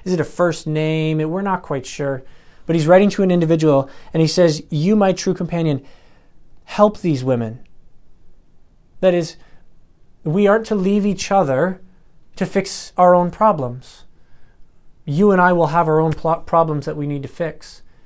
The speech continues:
And yet, you and I will need to come beside each other and beside others in our fellowship who are having a hard time seeing eye to eye.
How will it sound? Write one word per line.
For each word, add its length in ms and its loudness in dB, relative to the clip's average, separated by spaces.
And 160 -4
yet, 300 -2
you 300 2
and 100 0
I 180 0
will 160 0
need 220 -2
to 80 -8
come 260 -6
beside 380 -2
each 260 -6
other 320 -4
and 260 -6
beside 480 -4
others 520 0
in 240 -6
our 200 -4
fellowship 680 -6
who 100 -6
are 120 0
having 400 -4
a 60 -8
hard 460 -4
time 420 -6
seeing 380 -8
eye 160 -6
to 100 -8
eye. 400 -10